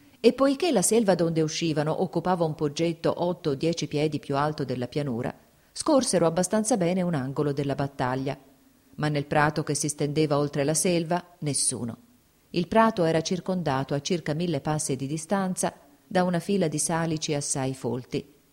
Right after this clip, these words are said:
e al di sopra dei salici si vedeva un fumo bianco salire turbinando. "Almeno sapessi dov'è il reggimento", diceva la cantiniera titubante. "Traversare questo prato in linea dritta non si può.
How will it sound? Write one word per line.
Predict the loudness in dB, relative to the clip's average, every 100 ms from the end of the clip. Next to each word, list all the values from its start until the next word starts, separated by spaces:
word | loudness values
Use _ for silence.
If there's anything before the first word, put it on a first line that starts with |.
| _
e | 0
al | 2
di | 2
sopra | 0 2 2
dei | 0
salici | 0 0 0 0 0
si | -2
vedeva | 0 0 2 2
un | -2
fumo | -2 -2 0
bianco | 0 -2 -4 -6 -4
salire | -2 -2 -2 -2 -4
turbinando. | -4 -4 -4 -4 -4 -4 -6 -10 _ _ _ _ _ _ -2
"Almeno | 0 2 4 4
sapessi | 2 0 2 2 2
dov'è | 4 2
il | 2
reggimento", | 2 2 0 0 -2 -4 -8 -10 _ _ _
diceva | -4 0 0 0
la | -2
cantiniera | -4 -6 -4 -2 -2 -4
titubante. | -4 -4 -4 -4 -6 -10 -14 _ _ _ _ _ -8
"Traversare | -2 0 0 2 2 0
questo | -2 -2
prato | -2 0 0 0
in | 0
linea | 2 2 2
dritta | 0 -2 -2 -2 -2 0
non | 0 0
si | 0 -2
può. | -6 -8